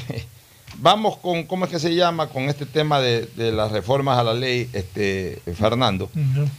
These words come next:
Speaker 1: Eh, habíamos leído algunas. Eh, van a reformar el artículo tres sesenta y nueve del coip.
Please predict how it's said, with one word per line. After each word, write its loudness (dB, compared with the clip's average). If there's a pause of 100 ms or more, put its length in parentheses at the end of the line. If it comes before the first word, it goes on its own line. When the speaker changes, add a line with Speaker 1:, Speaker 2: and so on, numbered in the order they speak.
(280)
Speaker 1:
Eh, 4
habíamos 4
leído 2
algunas. -2 (320)
Eh, 2
van 4
a 4
reformar 0
el 2
artículo -2
tres 0
sesenta -2
y -2
nueve 0 (140)
del 0
coip. -4